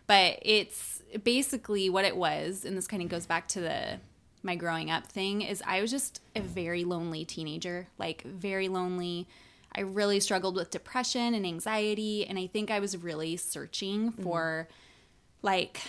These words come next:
Speaker 1: somewhere to belong, you know, just
Speaker 2: Mm-hmm.
Speaker 1: somewhere where, like, I would be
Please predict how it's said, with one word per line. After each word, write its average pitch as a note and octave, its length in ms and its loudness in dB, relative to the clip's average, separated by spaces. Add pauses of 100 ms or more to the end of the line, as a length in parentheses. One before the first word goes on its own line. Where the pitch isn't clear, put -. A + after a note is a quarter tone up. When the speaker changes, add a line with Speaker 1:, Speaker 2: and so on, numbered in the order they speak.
(600)
Speaker 1:
somewhere A#3+ 320 4
to A#3+ 80 4
belong, G3 600 2
you G#3 120 -2
know, F3+ 240 0
just F#3+ 160 -2
Speaker 2:
Mm-hmm. - 40 -2
Speaker 1:
somewhere G3 220 -2
where, E3 400 -2 (480)
like, F3+ 280 -4
I E3+ 140 0
would F3 180 -4
be D#3+ 420 -6